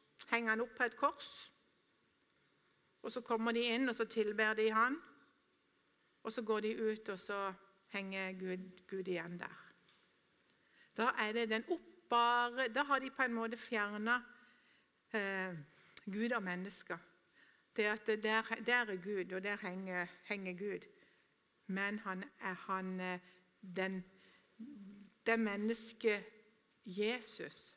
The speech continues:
som er prøvd i alt, som kjenner oss ut og inn, som har lidd, som har hatt sorg, og som er med oss hver dag. Det er mennesker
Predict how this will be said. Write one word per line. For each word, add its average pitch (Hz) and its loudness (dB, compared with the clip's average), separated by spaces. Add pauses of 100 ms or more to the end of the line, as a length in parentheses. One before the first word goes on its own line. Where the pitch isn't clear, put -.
(100)
som 208 -6
er 220 -4
prøvd 220 -4
i 226 -2
alt, - -6 (1000)
som 247 -2
kjenner 240 0
oss 233 -4
ut 233 -2
og - -6
inn, 190 -2 (500)
som 226 0
har 233 2
lidd, 214 2 (340)
som 202 -4
har 220 0
hatt - -6
sorg, 214 -2 (720)
og 220 -2
som 214 2
er 214 0
med 226 0
oss - -8
hver 220 0
dag. 214 -4 (1700)
Det 247 -2
er 247 0
mennesker 196 -4